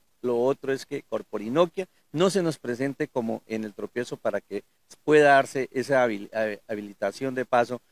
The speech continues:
sobre el río. Entonces, la preocupación de Paz de Ariporo, de Atocorozal y de todos los municipios del norte y del centro del departamento es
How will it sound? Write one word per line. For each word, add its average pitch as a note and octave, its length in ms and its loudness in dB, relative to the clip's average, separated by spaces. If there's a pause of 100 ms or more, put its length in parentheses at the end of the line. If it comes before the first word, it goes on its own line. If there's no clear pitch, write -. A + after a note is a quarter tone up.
(140)
sobre G#2+ 220 -2
el G2+ 100 -4
río. B2+ 320 -2 (460)
Entonces, G3+ 380 4
la F#3+ 120 10
preocupación E3 720 0
de F#3 100 4
Paz D3 160 0
de C3+ 80 0
Ariporo, E3+ 540 4
de D3 120 6
Atocorozal C3+ 760 2
y D3+ 80 0
de C3 80 -2
todos D3+ 240 -2
los C#3+ 100 2
municipios C3 580 -4
del A2+ 180 0
norte C#3+ 320 0
y B2 220 -4
del A2 200 -6
centro C#3+ 340 -4
del C3 180 0 (280)
departamento A#2 800 -4 (460)
es C#3+ 180 -4